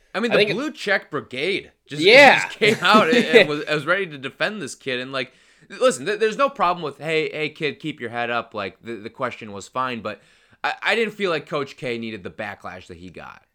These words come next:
Speaker 2: Exactly. If it wasn't Coach K, it wouldn't even be a story. This stuff happens every single day and every single week in college basketball at some sort of level, some sort of coach saying something to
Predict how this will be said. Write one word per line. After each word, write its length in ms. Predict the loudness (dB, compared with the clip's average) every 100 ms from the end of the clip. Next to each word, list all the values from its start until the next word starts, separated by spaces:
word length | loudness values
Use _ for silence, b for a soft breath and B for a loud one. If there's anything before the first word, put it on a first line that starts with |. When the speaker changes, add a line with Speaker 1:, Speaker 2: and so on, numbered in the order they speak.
| _
Speaker 2:
Exactly. 720 | -4 0 2 2 2 -6 -6
If 160 | -6 -4
it 140 | -2
wasn't 380 | 2 2 2 2
Coach 340 | 2 2 0
K, 420 | 2 6 6 4 -2
it 100 | -4
wouldn't 260 | 2 4
even 220 | 4 2
be 100 | -2
a 80 | -4
story. 460 | -4 -10 -10 -12 -16 _
This 180 | -6 0
stuff 300 | 2 2 6
happens 520 | 4 4 0 -2 -6
every 340 | 2 4 4 -2
single 400 | 2 0 0 -4
day 480 | -6 4 6 8 6
and 100 | 2
every 220 | 0 -4
single 580 | -4 -4 0 0 0 0
week 340 | 2 2 0
in 100 | -6
college 400 | -2 0 0 -4
basketball 640 | -2 -2 -4 -8 -6 -4 -4
at 180 | -6 -6
some 640 | -4 0 2 0 -2 -8 b b b
sort 260 | -2 0 0
of 100 | 4
level, 460 | 4 4 4 2
some 280 | 0 0 0
sort 220 | -2 -4
of 100 | -4
coach 360 | 0 2 2 -2
saying 260 | -2 -2
something 500 | 0 -4 -4 -4 -6
to 480 | -6 -4 -4 -4 -8